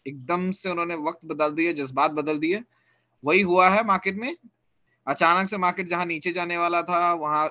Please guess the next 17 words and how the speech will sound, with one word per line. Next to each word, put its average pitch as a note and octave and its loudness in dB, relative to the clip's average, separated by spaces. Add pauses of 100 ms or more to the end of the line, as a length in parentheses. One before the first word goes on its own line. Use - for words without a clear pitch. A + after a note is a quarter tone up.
ऊपर D#3 -4
चला E3 0
गया, E3 0
सब D#3+ -4
लोग C#3 -6
डर E3 2
गए। E3+ 0
लेकिन D#3 -4
मैंने D#3 -4
आप E3+ 0
लोगों E3 -4
को F3 -18
क्लियरली A3+ -4
बताया D3 -2
था F#3+ -6 (460)
कि F#3 -12
अगर E3 0